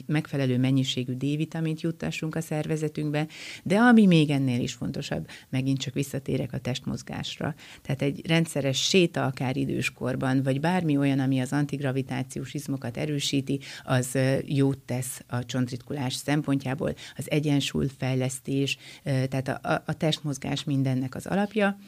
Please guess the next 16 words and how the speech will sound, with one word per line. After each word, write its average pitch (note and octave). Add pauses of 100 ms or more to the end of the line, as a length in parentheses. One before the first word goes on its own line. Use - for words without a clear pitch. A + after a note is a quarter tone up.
(100)
és D3
utána C#3+
a C3
helyes C#3
táplálkozás, C3+
a -
kálcium, C3+
D-vitamin C3+
bevitel, C#3+ (260)
illetve E3
időskorban C3+
gondolni B2+
kell C3+
arra, B2+
hogy B2+
a C3